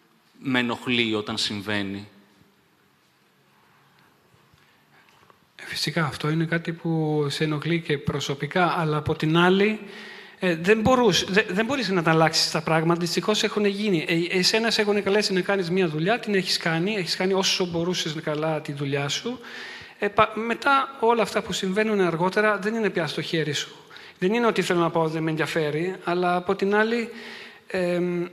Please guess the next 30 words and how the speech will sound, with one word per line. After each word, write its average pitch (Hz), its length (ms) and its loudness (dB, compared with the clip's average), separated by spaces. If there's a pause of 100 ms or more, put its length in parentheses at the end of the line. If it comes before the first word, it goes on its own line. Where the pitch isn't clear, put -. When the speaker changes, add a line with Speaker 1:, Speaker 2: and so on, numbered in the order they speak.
(340)
Speaker 2:
αυτό 220 360 4
μου 202 200 -2
δίνει 226 280 2
σαν 214 260 2
ένα, 202 540 4 (200)
ένα, 185 320 0
ένα 202 260 0
stop 196 420 2 (100)
σε - 180 -2
αυτό 165 220 -6
το 165 200 -6 (100)
κακό 170 320 -2
συναίσθημα 175 640 0
που 160 120 -6
θα 165 140 -4
μπορούσε 160 500 -2
να... 151 500 -4
Αλλιώς 220 340 -4
δεν 233 100 -6
μπορείς 247 220 -6
να 170 100 -6
αισθ-, 156 520 -8
να 156 80 -8
αισθάνεσαι. 151 500 -8 (160)
Ιδιαίτερα 202 460 4
εγώ, 180 240 2
συγγνώμη, 190 440 2
αλλά 151 240 -2
έχω 160 200 -4
δουλέψει 180 480 -2